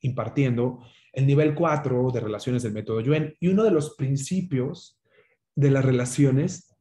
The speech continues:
que les compartí apenas a mis alumnos, esta semana empecé, son tres semanas, en el programa de relaciones, era justamente ese. Creemos que tenemos que pasar por muchas malas experiencias, ganar experiencia, aprender lecciones, sobre todo mucho en el ámbito de relaciones.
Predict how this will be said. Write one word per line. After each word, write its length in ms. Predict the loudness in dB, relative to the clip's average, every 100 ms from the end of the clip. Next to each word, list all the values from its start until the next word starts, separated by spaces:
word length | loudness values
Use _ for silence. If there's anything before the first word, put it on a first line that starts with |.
| _ _ _ _ -2
que 80 |
les 120 | 0 0
compartí 360 | 0 0 2
apenas 320 | 2 2 2
a 20 | 0
mis 160 | 2
alumnos, 580 | 2 2 2 0 -4 -6
esta 180 | -8 -4
semana 240 | -4 -4 -4
empecé, 340 | -6 0 0
son 200 | -2 -6
tres 140 | -8
semanas, 540 | -6 -6 -6 -8 -14 _ _ _ -20 -20 -20 -4
en 100 | 0
el 120 | 0
programa 300 | 0 0 2
de 60 | 2
relaciones, 640 | 0 0 0 2 2 2
era 140 | -2
justamente 600 | -2 -2 0 0 2 2
ese. 300 | 2 0 -8 _ _ _ _ -2
Creemos 440 | 2 4 2 0
que 120 | 0
tenemos 360 | 2 4 4 2
que 300 | 2 0 -4 _ _ -4
pasar 360 | -2 0 2
por 120 | 4
muchas 340 | 4 4 4 2
malas 240 | 2 0
experiencias, 640 | -2 -2 -4 -2 -4 -4 -2
ganar 280 | 0 2
experiencia, 680 | 2 0 -2 0 0 -2 -10 -14 _ _ _ _ _ _ -12
aprender 420 | -2 2 2 4
lecciones, 520 | 2 2 2 2 2
sobre 180 | -2 -2
todo 200 | 2 6
mucho 360 | 6 6 6 2
en 60 |
el 60 | 2
ámbito 240 | 0 -2
de 60 | 0
relaciones. 760 | 0 -2 -4 -8 -10 -20 _